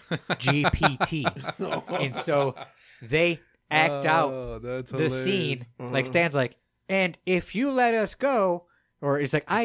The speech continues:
Speaker 1: used Chat G P T so Wendy could not get mad because it's the industry that's allowing us to," you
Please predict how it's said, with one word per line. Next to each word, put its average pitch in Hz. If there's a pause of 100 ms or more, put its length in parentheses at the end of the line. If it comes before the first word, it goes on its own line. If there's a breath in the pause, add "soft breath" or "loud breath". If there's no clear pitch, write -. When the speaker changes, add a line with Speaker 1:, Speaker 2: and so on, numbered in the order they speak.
Speaker 1:
used 233
Chat 220
G 226
P 208
T 240
so 175
Wendy 220
could -
not 233
get 185
mad 214
because 151
it's -
the 180
industry 226
that's 160
allowing 202
us 170
to," 170
you 131